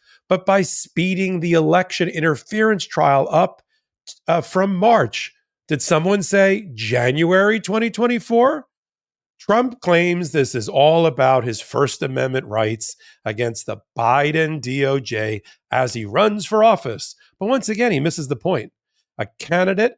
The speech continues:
and an indicted defendant's First Amendment rights do not give him the right to interfere with the administration of justice, and not in Judge Chutkan's courtroom. Continuing our speedy justice episode of Legal A F,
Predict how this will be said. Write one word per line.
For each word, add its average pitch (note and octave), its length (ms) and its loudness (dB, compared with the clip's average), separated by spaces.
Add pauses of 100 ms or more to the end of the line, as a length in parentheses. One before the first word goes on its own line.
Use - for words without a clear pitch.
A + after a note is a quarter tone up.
and B2+ 140 -2
an C3 60 -4
indicted C#3 560 0
defendant's D3+ 600 -4
First - 460 -2
Amendment E3 380 -2
rights A2 500 -4 (340)
do A#2 140 -8
not C3 400 -2
give F3+ 160 -4
him E3 200 -4
the D#3+ 100 0
right A#2 420 -2
to - 180 -10
interfere D3 840 -4 (280)
with C3 160 -6
the A#2 140 -6
administration C#3+ 960 -2
of A2+ 180 -6
justice, - 720 -4 (320)
and G2 180 -10
not B2 280 2
in B2+ 80 -4
Judge A#2+ 280 -4
Chutkan's - 480 -8
courtroom. F#2+ 480 -12 (920)
Continuing A3+ 640 4
our F#3 120 6
speedy F#3 540 0
justice F3 540 0
episode E3 520 -2
of C3 120 -4
Legal C#3+ 280 0
A C3+ 140 4
F, - 320 -2